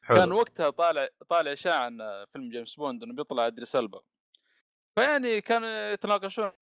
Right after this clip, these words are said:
Speaker 2: يعني، يعني، يقولون إدريس ألبا صح إنه ممثل كويس وما اختفنا وممتاز، لكن احنا يقولون متعودين على إنه ممثل بريطاني، ويعني، آه، هو ممثل بريطاني برضه إدريس ألبا،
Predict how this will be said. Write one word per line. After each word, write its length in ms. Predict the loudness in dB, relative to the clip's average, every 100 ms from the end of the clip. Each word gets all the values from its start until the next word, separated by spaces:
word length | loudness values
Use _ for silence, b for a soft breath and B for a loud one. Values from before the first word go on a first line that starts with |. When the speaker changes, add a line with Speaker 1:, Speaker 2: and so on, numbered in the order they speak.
| _
Speaker 2:
يعني، 280 | -4 -4 -4 -8 -12 -16 -14 -10
يعني، 200 | -6 -4
يقولون 200 | -2 -2
إدريس 300 | -2 -2 0
ألبا 180 | 0 0
صح 260 | -8 -8
إنه 240 | -8 -8 -6
ممثل 340 | -6 -6 -8
كويس 580 | -6 -6 -4 -6 -10 -10
وما 300 | -4 -2 -2
اختفنا 360 | -4 -8 -4 -4 -4 -10 -16 -20 _ -8
وممتاز، 500 | -6 2 4 4 -2 b b _ -8
لكن 220 | -4 -2
احنا 220 | 0 0
يقولون 180 | 0 -2
متعودين 380 | 0 0 0 0
على 240 | 2 0
إنه 140 | -2
ممثل 320 | -4 -6 -6 -2
بريطاني، 600 | 0 4 4 2 0 -8
ويعني، 840 | -12 -20 -20 -20 -20 -20 -20 -20 _ -20 -20
آه، 380 | -20 -20 -20 -20 _ 0
هو 100 | 2
ممثل 280 | 2 2
بريطاني 380 | 2 2 4 2
برضه 280 | 0 -4 -6
إدريس 260 | -12 -8 -6
ألبا، 280 | -4 -6